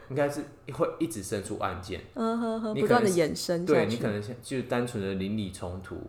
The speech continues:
Speaker 2: 嗯哼。
Speaker 1: 公然侮辱，
Speaker 2: 嗯哼。
Speaker 1: 然后一些恐吓的言辞，
Speaker 2: 嗯哼。
Speaker 1: 会衍生出伪证的啊、诬告的啊，
Speaker 2: 嗯哼。
Speaker 1: 然后一直很多很多案件。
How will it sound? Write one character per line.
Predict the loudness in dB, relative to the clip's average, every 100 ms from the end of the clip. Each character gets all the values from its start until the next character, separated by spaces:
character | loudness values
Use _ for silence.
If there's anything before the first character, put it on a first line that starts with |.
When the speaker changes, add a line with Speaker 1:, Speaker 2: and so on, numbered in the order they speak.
| -14 -14 -6
Speaker 2:
嗯 | -2
哼。 | -2
Speaker 1:
公 | 0 0
然 | 2 2
侮 | 0 -2 -4
辱， | -4 -2 -4 -6 -4
Speaker 2:
嗯 |
哼。 |
Speaker 1:
然 | -2
后 | 0 0 0 -4
一 |
些 | -6 -4 -4 -4 -8
恐 | -8 -8 -4
吓 | -2 -2
的 |
言 | -4 -6 -8
辞， | -10 -10 -8
Speaker 2:
嗯 | -6 -4
哼。 | -2
Speaker 1:
会 | -2
衍 | -2 -4
生 | -4 -4
出 | -4 -4 -4
伪 | -2 -2 2
证 | 0 2
的 | 0 0
啊、 | 2 0 -2
诬 | -2 4
告 | 6 6 4
的 | 2
啊， | 2
Speaker 2:
嗯 | 0
哼。 |
Speaker 1:
然 |
后 | -6 -6
一 | -8
直 | -6 -4
很 | -4 -2
多 | 0
很 | 0 -2
多 | -2
案 | -2 -4
件。 | -6 -10